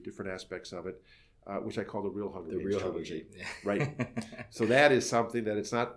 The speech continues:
Speaker 1: a dystopian world. It's, it's, this
Speaker 2: Yes.
Speaker 1: is hunger in our midst. And it is, you know, for everybody who read the,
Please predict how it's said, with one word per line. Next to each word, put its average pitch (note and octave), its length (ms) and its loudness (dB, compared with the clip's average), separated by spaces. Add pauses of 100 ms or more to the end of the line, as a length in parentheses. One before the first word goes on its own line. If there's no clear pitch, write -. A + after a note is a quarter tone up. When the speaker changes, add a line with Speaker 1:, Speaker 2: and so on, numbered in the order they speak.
Speaker 1:
a B2+ 60 -4
dystopian A#2 520 0
world. A2 360 2 (140)
It's, - 340 -8
it's, - 220 -6
this G#2+ 180 -4
Speaker 2:
Yes. A2+ 80 4
Speaker 1:
is G2+ 240 -6 (100)
hunger A#2 340 -6
in G#2+ 120 -4
our G2+ 80 -4
midst. G2 360 -6 (460)
And G2+ 440 -2 (160)
it G#2 120 -4
is, F#2+ 460 -4 (160)
you A#2 80 -6
know, F#2+ 60 -6
for - 140 -8
everybody G2 360 -4
who G2 80 -8
read F#2 240 -4
the, F2 240 -10